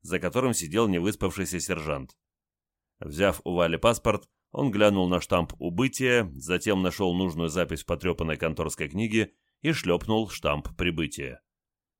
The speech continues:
Олег протянул британские документы, ибо других не имелось. Сержант долго рылся в папке с надписью «Посольство Великобритании». Затем на сносном английском огорченно сказал:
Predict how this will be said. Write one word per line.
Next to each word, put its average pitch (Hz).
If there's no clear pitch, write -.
Олег 85
протянул 87
британские 80
документы, 113
ибо 147
других 80
не 87
имелось. 78
Сержант 101
долго 101
рылся 101
в -
папке 110
с -
надписью 78
«Посольство 87
Великобритании». 80
Затем 87
на 85
сносном 92
английском 95
огорченно 82
сказал: 78